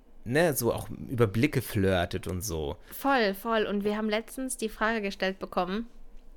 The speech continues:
Speaker 2: wie wir das denn dann gemacht haben, denn so, man lernt sich ja gerade erst kennen und dann nach ein paar Dates küsst man sich. Zumindest war das bei uns so. Wir kommen gleich nochmal auf meine Date-Regeln zurück, <laughs> die ich damals hatte. Und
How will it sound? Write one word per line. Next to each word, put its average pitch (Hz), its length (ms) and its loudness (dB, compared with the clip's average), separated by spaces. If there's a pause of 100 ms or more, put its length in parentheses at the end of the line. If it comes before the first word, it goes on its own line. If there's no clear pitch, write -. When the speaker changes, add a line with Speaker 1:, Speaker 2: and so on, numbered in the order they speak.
(220)
Speaker 2:
wie 208 300 0
wir 226 60 2
das 208 160 -2
denn 208 180 0
dann 196 140 0
gemacht 202 380 -2
haben, 185 240 2
denn 190 180 0 (460)
so, 190 120 0
man 190 200 4
lernt 190 240 -2
sich 208 100 -6
ja 196 100 -4
gerade 196 260 -4
erst 208 200 -6
kennen 214 480 0
und 202 140 -4
dann 190 320 2
nach 196 160 -2
ein 202 140 -2
paar 208 180 -6
Dates 202 340 -2
küsst - 300 -6
man 226 180 2
sich. 226 400 0 (140)
Zumindest 175 340 -8
war 180 60 -10
das 180 120 -4
bei 185 120 -2
uns 190 200 0
so. 240 160 2
Wir 214 100 2
kommen 190 220 0
gleich 196 180 2
nochmal 202 200 2
auf - 140 -8
meine 190 240 0
Date-Regeln 202 760 0
zurück, 226 380 -2 (260)
<laughs> - 640 6
die 320 60 6 (100)
ich - 140 -2 (380)
damals 269 440 4
hatte. 220 520 0 (460)
Und 208 460 2